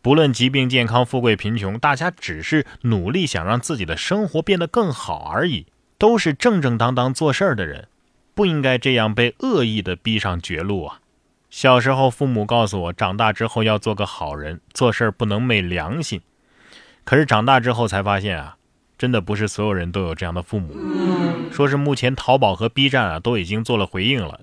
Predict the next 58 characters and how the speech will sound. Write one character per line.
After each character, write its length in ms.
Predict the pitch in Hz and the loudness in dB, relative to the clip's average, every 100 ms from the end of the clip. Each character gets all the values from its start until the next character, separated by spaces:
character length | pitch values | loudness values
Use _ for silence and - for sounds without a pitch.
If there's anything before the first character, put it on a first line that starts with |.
| - | -4
淘 180 | - 123 | 0 2
宝 180 | 98 | 2
说 180 | 92 120 | 2 0
已 80 | 107 | -2
经 220 | 85 127 | -2 -2
把 180 | 101 78 | -2 -2
受 240 | - 120 | -2 -2
害 220 | 104 117 98 | 2 0 0
者 160 | 85 | -4
的 100 | 78 | -8
这 160 | 92 98 | -6 -4
个 220 | 92 92 | -4 -6
店 260 | - 131 113 | 2 2 2
铺 260 | - 165 | 0 -2
啊， 160 | 76 - - | -2 -8 -4
保 200 | 90 - | -2 -2
护 140 | 151 | 0
了 100 | 170 | 0
起 140 | 110 85 | 0 -4
来， 220 | 71 - _ - - - | -12 -18 _ -20 -8 2
而 180 | 143 | 2
B 220 | 156 190 196 | 4 2 6
站 180 | 190 | 6
呢， 140 | 147 113 | 4 2
则 160 | 117 | 0
是 120 | 117 117 | 0 -2
暂 360 | - 170 123 | 2 2 2
时 320 | 104 - 98 | -2 -4 -4
封 280 | 117 - 147 | -4 -2 -2
禁 220 | 139 135 | 0 0
了 140 | 107 98 | 0 -2
路 260 | 123 127 | 0 0
人 200 | 101 98 - | 0 -2 -2
A 180 | 156 156 | -2 0
的 160 | 110 | 0
账 280 | - 143 123 | 0 -2 0
号。 240 | - 196 _ _ - - - - _ _ | 0 0 _ _ -20 -20 -20 -20 _ _
唉， 320 | - - - - _ _ | -12 -10 -10 -16 _ _
这 140 | - 120 | -2 -2
是 120 | 104 | -2
一 220 | 90 156 | -2 0
事 180 | - 269 | 2 4
儿 160 | 190 | 4
一 160 | 113 110 | 2 0
理， 300 | 82 73 - | -4 -10 -4
但 160 | - 98 | -2 -2
不 120 | 101 | -4
是 100 | 107 | -6
长 340 | - - 87 | -6 -6 -4
久 200 | 104 78 | -4 -6
之 160 | 71 87 | -8 -10
计。 180 | - - - | -10 -14 -8
希 160 | - | 0
望 160 | 113 95 | 0 0
平 260 | - 98 | -4 -6
台 220 | 113 87 92 | -4 -4 -2
们 160 | 101 | -2
呐， 140 | 78 | -4